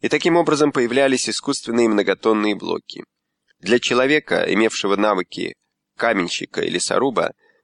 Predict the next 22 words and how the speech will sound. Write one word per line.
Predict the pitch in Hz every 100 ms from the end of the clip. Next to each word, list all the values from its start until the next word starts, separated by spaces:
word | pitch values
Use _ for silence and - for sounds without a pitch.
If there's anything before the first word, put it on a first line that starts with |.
| -
подобная | - 147 131 127
работа | 123 120 139 123 117
не | 117
представляла | - - - 104 120 120
большой | 92 87 - -
сложности. | - - - 76 - - - _ _ _ _ _ _ _ _ _ _ _ -
«На | 113 139
вид | 185 185 - -
эти | 127 135 131
искусственные | 123 - 143 - 117 117
камни, | - 139 139 127 117
сделанные | 95 98 127 123 113 110 -
из | -
цемента, | - 101 127 139 - - - -
трудно | 131 147 123
отличить | 117 107 107 139 -
от | 113 -
естественного | 98 - - 135 - 120 117 110
кораллового | - 98 101 101 98 95 98
камня», | - 90 85 82
пишет | - 90 -
Солли. | - - - -